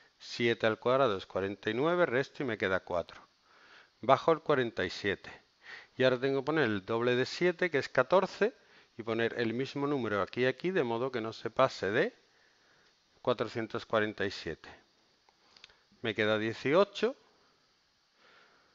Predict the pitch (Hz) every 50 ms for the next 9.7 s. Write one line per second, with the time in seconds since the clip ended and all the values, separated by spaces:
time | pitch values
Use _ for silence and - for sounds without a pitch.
0 | _ _ _ _ _ _ _ _ - - - - 123 117 110 120 113 - - -
1 | 156 127 - 107 101 104 98 - - 107 101 - - 107 107 113 113 113 113 -
2 | 123 123 139 165 185 196 208 175 127 117 104 - 110 107 95 - - 117 113 120
3 | 139 165 185 185 - 175 127 113 110 101 - - 107 - - 101 98 - - 104
4 | 98 95 92 85 80 87 98 104 107 - 117 110 110 113 110 127 131 139 113 104
5 | 101 101 92 117 110 104 107 98 98 90 - - 95 - 98 92 90 - - 90
6 | 87 - - 131 151 190 202 - - - - - - - - - - - _ _
7 | - 120 117 - - - 110 104 104 - - 110 107 113 110 110 110 - 120 117
8 | - - 147 113 110 101 - - 98 104 110 104 110 117 123 139 127 107 90 95
9 | 98 92 - - 117 117 117 120 - - - 180 233 269